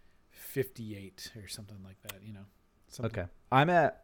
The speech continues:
Speaker 2: uh, like, thirteen, thirteen and a half, maybe fourteen. I'm at the end of chapter, chapter eight, and just for reference, the average how long to beat is about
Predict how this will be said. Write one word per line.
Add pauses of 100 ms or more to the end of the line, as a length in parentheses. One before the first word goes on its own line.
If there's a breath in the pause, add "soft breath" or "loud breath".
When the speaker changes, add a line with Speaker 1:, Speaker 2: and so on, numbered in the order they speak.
Speaker 2:
uh,
like,
thirteen,
thirteen
and
a
half,
maybe
fourteen.
I'm
at
the
end
of
chapter,
chapter
eight,
and
just
for (580 soft breath)
reference,
the
average
how
long
to
beat
is
about